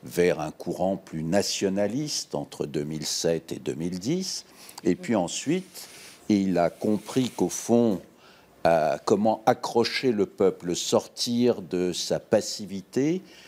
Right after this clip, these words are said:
Et il a eu cette idée de génie, au fond, qui est à la fois, on peut dire, aussi populiste, c'est-à-dire de lutter contre la corruption. Parce qu'au fond, Poutine se présentait comme celui qui aurait chassé les oligarques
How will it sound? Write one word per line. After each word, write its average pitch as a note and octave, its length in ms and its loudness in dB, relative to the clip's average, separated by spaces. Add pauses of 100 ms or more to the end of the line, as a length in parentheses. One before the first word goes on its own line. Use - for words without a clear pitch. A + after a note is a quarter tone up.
(220)
Et F#2 80 2
il F#2 140 2
a F#2+ 40 4
eu G2 80 2
cette - 300 -4
idée G2+ 240 2
de F2+ 80 -6
génie, F#2+ 540 -2
au D2+ 100 -6
fond, F#2 340 -2
qui D2 160 -4
est C#2+ 140 0
à C#2+ 80 0
la D#2 100 -4
fois, - 240 -4
on E2 60 -2
peut - 160 -8
dire, E2 240 -2
aussi - 280 -6
populiste, A2+ 600 -2
c'est-à-dire D#3+ 720 -2 (300)
de - 80 2
lutter G3 380 0
contre F#3 500 -2
la G#2+ 100 4
corruption. - 600 -8 (120)
Parce - 220 -2
qu'au G#2+ 160 -2
fond, - 240 0 (160)
Poutine D#3+ 460 -2
se - 160 -2
présentait G2 560 -2
comme F#2+ 200 -2
celui A2 540 -2
qui C3+ 180 -4
aurait E2 240 0
chassé F#2+ 520 -2
les D#2+ 260 -4
oligarques E2 640 -2